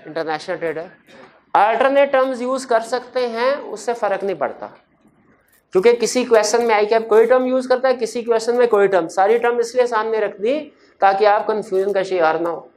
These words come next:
कि ये कोई नया प्लेयर आ गया हमारा, नहीं। अच्छा, इकोनॉमिक्स की डेफिनेशन, अगर कोई हमसे पूछे माइक्रो इकोनॉमिक्स की डेफिनेशन, हम कहेंगे, "Microeconomics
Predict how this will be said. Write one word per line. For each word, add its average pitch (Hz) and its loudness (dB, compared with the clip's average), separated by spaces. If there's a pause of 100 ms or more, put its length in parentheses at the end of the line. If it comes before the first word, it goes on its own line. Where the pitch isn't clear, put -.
(300)
कि 170 0
ये 180 6
कोई 185 4
नया 165 2
प्लेयर 185 2
आ 170 4
गया 165 -2
हमारा, 151 -6 (160)
नहीं। 143 -10 (1300)
अच्छा, - 0 (160)
इकोनॉमिक्स 269 4
की 359 4
डेफिनेशन, 254 2 (120)
अगर 294 4
कोई 370 0
हमसे 339 2
पूछे 359 0
माइक्रो 262 2
इकोनॉमिक्स 359 2
की 359 -2
डेफिनेशन, 247 0 (520)
हम 254 4
कहेंगे, 311 2
"Microeconomics 277 0